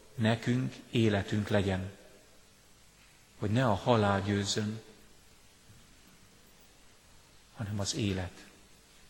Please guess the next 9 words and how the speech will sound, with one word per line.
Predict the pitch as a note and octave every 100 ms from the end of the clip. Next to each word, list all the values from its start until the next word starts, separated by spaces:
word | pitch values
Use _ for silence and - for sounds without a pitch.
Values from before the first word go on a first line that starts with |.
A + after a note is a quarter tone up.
| - - - - - - - - - - - - -
És | - -
ezért | C#3 A#2+ A#2 G#2
jön | A#2+ A#2 G#2+ G#2+ - - - -
ide | - C3 A2+
a | G#2
tanítványokhoz | - C#3 B2 - A#2 A2+ G#2+ - A2+
is, | B2 - - - - - - - - - - - - - - - -
szólva | - D3 C#3 B2 A2
nekik, | A#2 A#2 G#2+ - -